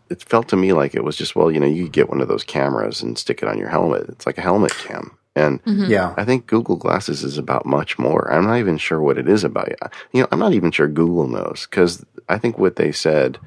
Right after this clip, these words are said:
Speaker 1: at Google I O pretty much was, "Okay, we're gonna give some of these to smart people and see what you guys can do with them."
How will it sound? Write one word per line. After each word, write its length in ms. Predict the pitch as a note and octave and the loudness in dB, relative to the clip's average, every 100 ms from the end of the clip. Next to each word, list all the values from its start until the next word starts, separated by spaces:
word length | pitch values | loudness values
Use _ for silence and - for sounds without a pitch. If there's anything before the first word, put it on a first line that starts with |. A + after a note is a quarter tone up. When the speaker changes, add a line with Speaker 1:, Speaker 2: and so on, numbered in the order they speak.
| - _ _ _ _ | -20 _ _ _ _
Speaker 1:
at 240 | E2 D#2+ - | 0 0 2
Google 320 | E2+ E2 D2+ | 2 4 4
I 180 | C#2 C#2+ | 4 4
O 120 | F2 | 2
pretty 220 | - C#2+ | 0 -2
much 220 | C#2+ C2 | 0 0
was, 200 | D2 C#2+ | 0 2
"Okay, 200 | E2 E2 | 2 0
we're 140 | E2+ - | 0 2
gonna 160 | C#2 F2+ | 2 4
give 200 | D#2+ - | 2 2
some 160 | E2 | 0
of 80 | D2 | 0
these 180 | C2+ C2 | -2 -4
to 120 | - | -10
smart 300 | - D2 C2 | -2 -2 0
people 420 | D2+ D2 C#2+ B1+ | -2 0 2 2
and 140 | C2+ - | 0 -2
see 100 | E2+ | -2
what 160 | D#2 | 0
you 80 | - | 0
guys 240 | C2+ B1+ B1 | 2 2 2
can 180 | C2 B1+ | -2 2
do 120 | C#2+ | 2
with 140 | C2 | 2
them." 300 | - G1+ - | -2 -4 -6